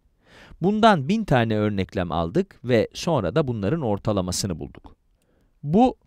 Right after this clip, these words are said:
örnekleme dağılımından örneklem almak ile aynı şeydir. Evet, buradaki dağılım tüm örneklem oranlarının farklarının dağılımı olacak. Buna benzeyen bir şeyi elde edeceğiz. Bunun da bir ortalaması olacak.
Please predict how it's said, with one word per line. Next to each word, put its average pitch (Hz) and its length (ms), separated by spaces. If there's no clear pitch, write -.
örnekleme 156 760
dağılımından 95 920
örneklem 127 640
almak 87 480
ile 143 320
aynı 95 280
şeydir. - 420
Evet, 190 400
buradaki 214 440
dağılım 107 420
tüm 247 180
örneklem 139 580
oranlarının 113 640
farklarının 127 640
dağılımı 98 360
olacak. 71 500
Buna 160 220
benzeyen 123 480
bir 120 60
şeyi 110 300
elde 90 480
edeceğiz. 80 640
Bunun 117 240
da 127 120
bir 143 80
ortalaması 110 640
olacak. 87 460